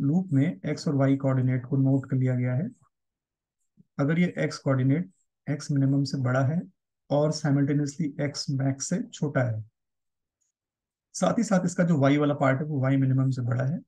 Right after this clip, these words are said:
और वाई max से छोटा है, तो flag को zero set कर देंगे क्योंकि ये कहीं बीच में लाई करेगा या rectangle के बीच में कहीं लाई करेगा और हम break कर देंगे। मतलब कि हमें आगे चेक करने की जरूरत नहीं है, आगे के points को चेक करने की जरूरत नहीं है।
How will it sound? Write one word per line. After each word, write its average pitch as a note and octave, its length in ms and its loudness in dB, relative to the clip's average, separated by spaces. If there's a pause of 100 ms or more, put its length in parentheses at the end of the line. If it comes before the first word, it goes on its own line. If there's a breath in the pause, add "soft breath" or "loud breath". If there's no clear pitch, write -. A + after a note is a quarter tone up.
(100)
और C3 140 -2
वाई C3+ 220 0
max C3 300 0
से D#3+ 80 -4
छोटा B2 300 -4
है, B2 120 -2 (720)
तो C#3 60 -4
flag C3+ 380 2
को E3 100 -2
zero C3+ 200 4
set C3+ 240 -2
कर C#3 80 -2
देंगे E3 260 -4
क्योंकि D3 360 -4
ये G#3+ 120 -4 (200)
कहीं C3+ 280 2
बीच C3+ 320 -2
में G#3 160 0 (240)
लाई C#3 220 0
करेगा F3 380 -2 (960)
या C3 160 0
rectangle C3 400 0
के C#3 80 0
बीच B2 220 -2
में C#3+ 80 -4
कहीं C#3 100 2
लाई C3+ 200 2
करेगा C3+ 280 -2
और G#3+ 300 -6
हम E3 140 -2 (120)
break B2+ 240 -2
कर A#2 100 -4
देंगे। A#2 260 -6
मतलब B2 300 -4
कि D#3 80 -4
हमें E3 200 0 (100)
आगे C#3 200 0
चेक D#3 260 -2
करने C3 180 0
की C3+ 80 -4
जरूरत B2+ 360 -2
नहीं C#3 280 2
है, G#3+ 220 0
आगे C3+ 220 2
के C#3+ 100 -2
points C3 280 0
को C#3+ 100 -4
चेक C3 200 -4
करने B2+ 180 -2
की B2+ 60 -4
जरूरत B2 280 -6
नहीं A#2+ 180 -6
है। A#2+ 80 -10